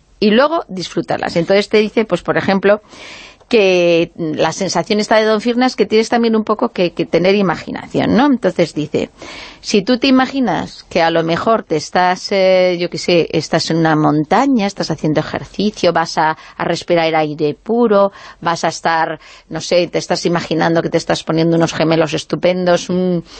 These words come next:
unos glúteos ahí firmes, que vas a, vamos, a, a, a decir, "Estoy, eh, di-, divino de la muerte", pues ese tipo de cosas que a ti te, te benefician. Y luego, pues,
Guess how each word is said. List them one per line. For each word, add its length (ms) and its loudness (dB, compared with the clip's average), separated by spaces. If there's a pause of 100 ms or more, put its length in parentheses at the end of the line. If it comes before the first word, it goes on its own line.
(260)
unos 260 4
glúteos 480 4
ahí 180 2
firmes, 720 2
que 220 2
vas 360 -2
a, 100 2 (600)
vamos, 400 -2
a, 280 0
a, 460 -2
a 40 -4
decir, 360 0
"Estoy, 320 -2 (140)
eh, 180 0
di-, 380 -4
divino 320 2
de 80 4
la 100 2
muerte", 480 -2 (320)
pues 160 -4
ese 160 0
tipo 300 0
de 140 2
cosas 480 -2
que 160 2
a 60 2
ti 180 -2
te, 260 2
te 240 0
benefician. 560 2 (100)
Y 120 2
luego, 340 2
pues, 280 -4